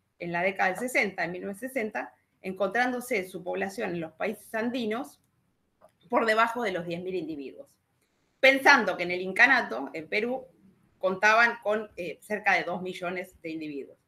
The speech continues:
Hoy por hoy, por eso hablamos entre cuatrocientos setenta mil y quinientos mil individuos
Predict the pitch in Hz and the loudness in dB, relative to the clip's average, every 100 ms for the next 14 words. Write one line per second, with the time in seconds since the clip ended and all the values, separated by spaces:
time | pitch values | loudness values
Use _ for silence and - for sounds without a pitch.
0 | _ _ _ _ - 226 233 262 285 277 | _ _ _ _ -2 0 4 4 4 2
1 | 208 214 208 190 165 165 151 160 - 170 | -2 0 4 4 2 -8 -10 -10 -8 -8
2 | 165 170 196 196 180 180 180 190 233 247 | -8 -8 -8 -8 -10 -8 -6 -4 -2 -2
3 | 170 - 156 _ _ _ - 165 160 165 | -4 -10 -20 _ _ _ -12 -10 -10 -10
4 | 175 196 208 240 240 240 262 | -8 -4 -4 -2 -2 -2 -4